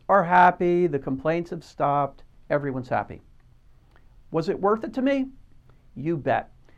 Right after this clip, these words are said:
And this is coming fr-, from a person who's evicted thousands and thousands of people. I could have filed the eviction myself for free in ten minutes, but my tenant already had an attorney for her criminal matter, and he indicated he was going to drag out any eviction and fight for her.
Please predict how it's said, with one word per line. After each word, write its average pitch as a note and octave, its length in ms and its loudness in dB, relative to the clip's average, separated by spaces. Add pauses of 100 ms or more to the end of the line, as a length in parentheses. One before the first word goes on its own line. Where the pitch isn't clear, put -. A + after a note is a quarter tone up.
(160)
And F#3+ 160 -4
this D4+ 120 -4
is - 120 -12
coming A3 240 -6
fr-, - 220 -6
from E3 200 -10
a D3+ 60 -2
person - 580 -8
who's E3 260 -6
evicted F3 460 -6 (200)
thousands C4 600 -4
and C3 220 -4 (180)
thousands A3 400 -4
of G#3+ 100 -12
people. C4 400 -8 (1000)
I D4+ 120 -2
could F4 160 -2
have F#4 100 -2
filed B3 320 0
the A#3 140 -2
eviction G3 400 -2
myself A#3+ 480 2
for A3 80 0
free C4 400 -2
in A3 100 -2
ten B3+ 220 -2
minutes, D#4+ 420 -6 (520)
but E3+ 300 6 (960)
my C3+ 160 0
tenant A3 320 0
already E3 300 2
had F3 220 2
an E3+ 120 -4
attorney F#3+ 400 -2
for D3+ 180 -2
her C#3+ 120 -2
criminal A3 340 0
matter, D3 380 -2
and D3+ 120 0
he A#3+ 140 -2
indicated F#3 540 -4
he G3+ 100 -10
was B3+ 160 -6
going F3 240 -2
to D3+ 80 -10
drag F#3 560 0
out F3+ 260 0
any D#3 320 -6
eviction C#3 540 -8
and A#2+ 220 -10
fight C3+ 440 -2
for A2+ 140 -10
her. G2 240 -12